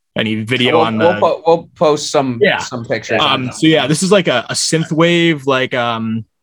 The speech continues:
Speaker 1: retro design kind of thing.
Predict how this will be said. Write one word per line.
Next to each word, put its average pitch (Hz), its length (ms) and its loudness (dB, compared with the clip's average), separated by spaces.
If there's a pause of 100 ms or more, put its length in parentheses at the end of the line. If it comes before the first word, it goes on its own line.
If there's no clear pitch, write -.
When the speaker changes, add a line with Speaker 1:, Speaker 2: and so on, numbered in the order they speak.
(640)
Speaker 1:
retro 147 720 2
design 160 580 0
kind 185 200 -2
of 180 120 -8
thing. 208 360 0